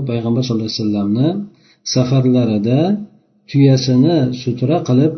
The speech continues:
namoz o'qiyotganligini rivoyat qiladilar. Bu yerda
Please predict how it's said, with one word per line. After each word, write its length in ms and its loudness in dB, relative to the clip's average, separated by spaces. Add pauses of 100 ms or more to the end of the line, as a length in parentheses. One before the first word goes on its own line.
(100)
namoz 320 2
o'qiyotganligini 1000 0 (440)
rivoyat 460 -2
qiladilar. 460 -6 (600)
Bu 120 2
yerda 380 2